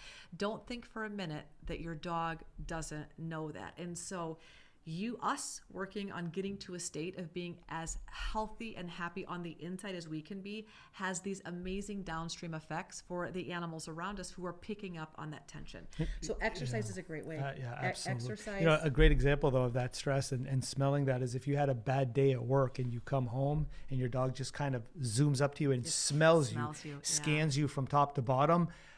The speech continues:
Speaker 2: One of, one of the, uh, one of the running jokes with Doctor Biagio was, you know, when, I don't know if you've ever had this experience, but you could be a huge dog lover. You get into somebody's house,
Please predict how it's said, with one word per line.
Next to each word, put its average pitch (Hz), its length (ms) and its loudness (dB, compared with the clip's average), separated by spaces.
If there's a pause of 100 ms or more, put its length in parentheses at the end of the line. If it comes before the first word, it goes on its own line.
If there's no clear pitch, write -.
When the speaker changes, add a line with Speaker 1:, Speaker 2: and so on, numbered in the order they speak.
(120)
Speaker 2:
One 143 340 4
of, 156 140 4
one 151 180 4
of 139 80 2
the, 131 320 4
uh, 123 160 2
one 147 140 2
of 139 40 4
the 131 80 2
running 139 240 4
jokes 139 220 4
with - 100 -6
Doctor 123 220 0
Biagio 147 480 4
was, 120 400 -2
you 147 80 2
know, 135 80 4
when, 139 440 2 (680)
I 170 120 4
don't 180 100 4
know 180 60 6
if 139 100 0
you've 147 140 0
ever 156 120 4
had 147 140 4
this 135 160 -2
experience, 220 400 4
but 156 100 -2
you 143 120 -2
could 156 160 0
be 139 100 2
a 131 60 2
huge 151 340 -2
dog 170 320 10
lover. 175 260 4
You 131 160 0
get 147 160 0
into 151 240 -2
somebody's 143 360 -2
house, 170 360 6